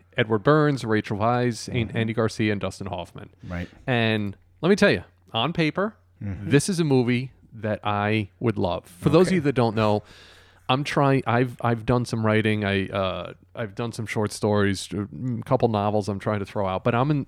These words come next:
Speaker 1: I'm deep in the world of crime fiction. I love movies like Height, uh, like Heat, um, uh, Den of Thieves,
Speaker 2: Mm-hmm.
Speaker 1: um,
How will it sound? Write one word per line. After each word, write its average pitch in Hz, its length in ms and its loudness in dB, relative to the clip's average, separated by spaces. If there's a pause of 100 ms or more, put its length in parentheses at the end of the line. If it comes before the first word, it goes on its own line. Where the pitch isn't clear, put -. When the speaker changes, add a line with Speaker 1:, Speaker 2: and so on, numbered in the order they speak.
Speaker 1:
I'm 120 200 0
deep 131 340 0
in 139 80 0
the 123 80 -2
world 110 240 0
of 101 80 -4
crime 95 280 -6
fiction. 90 480 -8
I 104 120 -2
love 110 360 2
movies 104 380 -2
like 87 180 -8
Height, 104 400 -2
uh, 92 180 0
like 92 200 -4
Heat, - 460 -6 (520)
um, 90 560 -6 (340)
uh, 107 180 -2
Den 101 260 0
of 101 100 -4
Thieves, 104 640 -2 (240)
Speaker 2:
Mm-hmm. - 80 -8
Speaker 1:
um, 90 640 -4